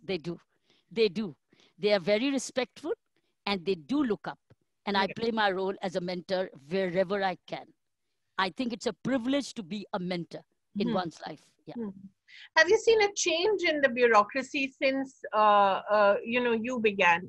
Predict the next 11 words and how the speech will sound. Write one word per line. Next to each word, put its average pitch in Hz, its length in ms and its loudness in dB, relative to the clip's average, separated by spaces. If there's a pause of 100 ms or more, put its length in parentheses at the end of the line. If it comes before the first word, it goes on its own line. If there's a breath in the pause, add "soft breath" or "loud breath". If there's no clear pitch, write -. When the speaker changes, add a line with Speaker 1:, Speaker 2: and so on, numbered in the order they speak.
Speaker 2:
Has 277 240 6
it 339 120 -4
become 339 380 4
less 240 600 0 (160)
public 240 460 0 (140)
oriented? 254 680 2 (380 soft breath)
Has 262 160 2
it 247 120 -4
become 262 380 0
more 247 460 2 (160)
individualistic, 254 1200 0